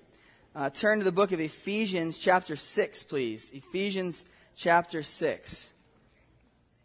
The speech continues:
Turn in your Bibles to Ephesians six, or swipe,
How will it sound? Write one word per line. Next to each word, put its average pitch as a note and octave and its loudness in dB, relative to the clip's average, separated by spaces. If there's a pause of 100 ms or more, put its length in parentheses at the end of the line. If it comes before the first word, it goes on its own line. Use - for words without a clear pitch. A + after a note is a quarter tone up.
(1400)
Turn D3 -8
in C#3+ -4
your C3+ -4
Bibles C3+ 2
to B2 -6
Ephesians C#3+ -2
six, - -2
or B2 -12
swipe, B2+ -6